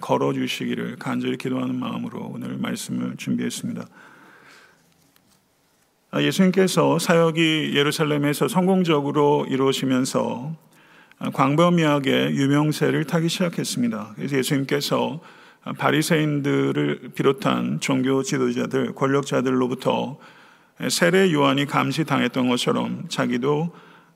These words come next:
주목받고 감시되기 시작하셨다는 것을 신적 지혜로 감지하셨습니다. 이미 세례 요한은 체포된 상태였기 때문에 예수님께서는 세례 요한과 연관이 돼서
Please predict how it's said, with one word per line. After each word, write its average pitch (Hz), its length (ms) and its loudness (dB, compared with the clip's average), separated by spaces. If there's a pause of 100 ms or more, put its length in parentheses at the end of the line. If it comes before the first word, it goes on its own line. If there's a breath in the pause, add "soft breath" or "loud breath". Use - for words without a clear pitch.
(120)
주목받고 143 880 -2
감시되기 139 600 0
시작하셨다는 135 840 -2
것을 127 320 -2
신적 190 520 0
지혜로 135 640 0
감지하셨습니다. 131 840 -4 (880 loud breath)
이미 151 200 2
세례 190 360 4
요한은 147 320 2
체포된 165 640 2
상태였기 139 480 0
때문에 131 580 -2 (480 loud breath)
예수님께서는 143 760 0
세례 185 440 2
요한과 131 640 2
연관이 139 520 0
돼서 123 600 -4